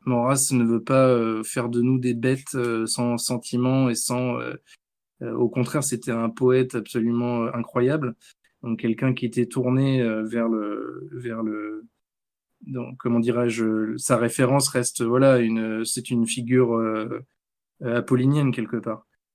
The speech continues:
Il faut que cette intelligence, euh, elle soit, elle soit mise au service du vrai, du beau et du bien. Il insiste,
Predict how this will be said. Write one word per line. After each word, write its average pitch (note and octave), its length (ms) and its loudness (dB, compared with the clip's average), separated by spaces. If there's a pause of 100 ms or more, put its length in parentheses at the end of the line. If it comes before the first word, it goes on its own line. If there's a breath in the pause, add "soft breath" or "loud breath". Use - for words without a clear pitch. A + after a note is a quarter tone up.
(1120)
Il C3 120 0
faut E3 200 6
que - 80 0
cette C3 200 4
intelligence, C3+ 840 2
euh, A#2 460 0
elle A#2+ 120 0
soit, A#2+ 520 4
elle A#2+ 240 0
soit B2+ 200 2
mise C3+ 160 6
au C3+ 60 4
service C3 380 2
du B2+ 140 -2
vrai, B2+ 300 2
du B2+ 160 -6
beau C3 280 6
et B2+ 60 4
du A#2+ 140 -4
bien. A2+ 300 -2 (1700)
Il C#3 160 4
insiste, D#3 580 2